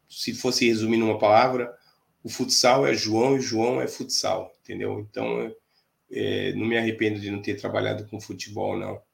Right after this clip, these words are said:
Talvez podia ter, ter tido o mesmo sucesso, mas eu tinha que deixar meu recado no futsal e acho que consegui deixar em boa parte que eu fiz. Faltava escrever um livro, né?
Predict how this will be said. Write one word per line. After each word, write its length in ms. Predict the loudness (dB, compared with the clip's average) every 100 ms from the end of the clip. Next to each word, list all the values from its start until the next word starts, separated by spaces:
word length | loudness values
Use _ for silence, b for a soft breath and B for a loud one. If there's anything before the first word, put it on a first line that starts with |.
| _ -8
Talvez 600 | -4 -2 -2 -4 -8 b b b b _ _ _ _
podia 320 | -4 0 0 0
ter, 360 | 0 0 -4 -12 _ _ _
ter 120 | -8
tido 200 | -6 -4
o 40 | -2
mesmo 280 | -2 -2
sucesso, 640 | -8 -8 -6 -2 -2 -2 -4
mas 440 | -4 -4 -8 -12 b b _ -10
eu 120 | -6
tinha 160 | -4 -4
que 80 |
deixar 340 | -2 0 2 2
meu 160 | 4
recado 400 | 4 2 2 0
no 120 | -2 -4
futsal 540 | -8 -6 -2 0 0
e 100 | 0
acho 240 | 0 -4
que 240 | -6 -8 -10 _ _ _ _ _
consegui 400 | -4 -4 -4 -4
deixar 600 | -2 -2 0 0 0 B B B _ _
em 60 | -4
boa 220 | 2 2 4
parte 280 | 2 2
que 100 | -2
eu 80 | -4
fiz. 340 | -4 -6 -8 0
Faltava 360 | 2 6 4
escrever 320 | 4 2 2
um 140 | 2 2
livro, 380 | 0 0 0 0
né? 240 | 0 -2